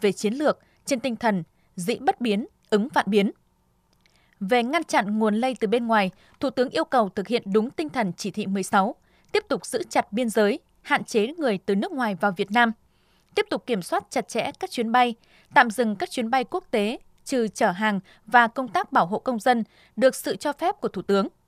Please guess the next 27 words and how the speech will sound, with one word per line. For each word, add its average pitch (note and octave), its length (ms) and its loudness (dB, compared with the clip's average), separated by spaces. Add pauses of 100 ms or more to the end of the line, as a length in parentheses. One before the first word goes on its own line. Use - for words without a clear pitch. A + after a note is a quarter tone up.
(460)
hạn D4+ 200 0
chế C4 160 0
tối A#3+ 260 0
đa C4 240 -2
các F4 160 -4
chuyến A3+ 220 -4
bay B3+ 140 -2
nội A3 200 -2
địa, A3 180 4 (580)
tiếp G4+ 140 -2
tục - 140 -2
khuyến A#3+ 200 -2
cáo A#3 260 -4
công D4 240 -2
dân C#4 280 -2
ở G3 100 0
nước C#4+ 160 -2
ngoài A#3 340 0
không D#4 200 -4
về A3+ 180 0
nước B3 340 0
trước - 200 -4
ngày A3+ 120 -2
mười F#3+ 140 -2
lăm A3+ 140 -2
tháng G#3+ 160 -6
tư, C4 260 2